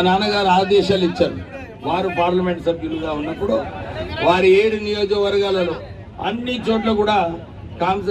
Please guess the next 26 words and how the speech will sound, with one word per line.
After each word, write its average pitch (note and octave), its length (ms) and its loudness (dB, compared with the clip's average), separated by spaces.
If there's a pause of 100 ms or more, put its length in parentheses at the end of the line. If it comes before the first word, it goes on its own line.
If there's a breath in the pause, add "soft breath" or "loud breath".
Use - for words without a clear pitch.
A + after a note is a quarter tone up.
(120)
విగ్రహం F3+ 360 -2
పెట్టమని E3+ 400 -4
చెప్పి F#3 280 4 (680)
నాకు E3 260 2
ఆ - 100 0
రోజులలో E3+ 460 4 (160)
ఆదేశం D#3+ 360 -2 (120)
ఇవ్వడం D3+ 240 -2 (100)
జరిగింది. F#3 380 2 (640)
మీరు F3+ 180 6 (140)
ఈరోజు F3+ 380 4 (640)
మన D#3 100 2 (120)
మంచిర్యాల F#3 540 2
చౌరస్తాలో F3+ 560 4
చూసుకుంటే F3 460 0
కూడా F3 180 2 (560)
అది D#3+ 180 0
కూడా F3+ 140 2 (100)
నేనే E3 200 -2 (100)
ఇచ్చిన, D#3 220 -4 (600)
వెల్కటూరు F3+ 560 4
చౌరస్తాలో F#3 580 4
కూడా F3+ 240 -2
నేనే E3+ 260 -4
ఇచ్చిన, D#3+ 220 -8 (640)
ధర్మారం F#3+ 460 2